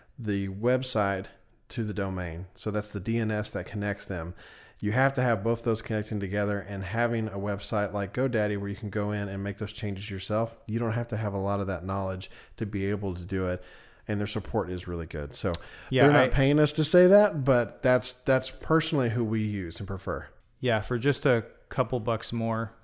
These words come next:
Speaker 2: um, it's so inexpensive to begin with to go to GoDaddy for your domain name that I imagine it's not really worth it to save a couple bucks and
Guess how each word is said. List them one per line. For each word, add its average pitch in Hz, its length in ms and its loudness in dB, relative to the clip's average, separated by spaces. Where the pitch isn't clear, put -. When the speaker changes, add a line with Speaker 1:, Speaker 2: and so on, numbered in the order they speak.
Speaker 2:
um, 107 240 -6
it's 113 160 -4
so 123 240 2
inexpensive 117 580 -4
to 120 100 -6
begin 110 280 -4
with 110 180 -4
to 120 80 -10
go 107 300 -4
to - 180 -10
GoDaddy 107 600 -4
for 117 180 -6
your 110 320 -4
domain 117 520 -2
name 123 260 -2
that 110 280 -4
I 120 120 -2
imagine 113 360 -2
it's 107 160 -6
not 110 140 -8
really 110 160 -6
worth 107 280 -6
it 107 80 -8
to 110 80 -8
save 110 260 -2
a 107 40 -6
couple 113 280 -8
bucks 110 480 -6
and 107 420 -8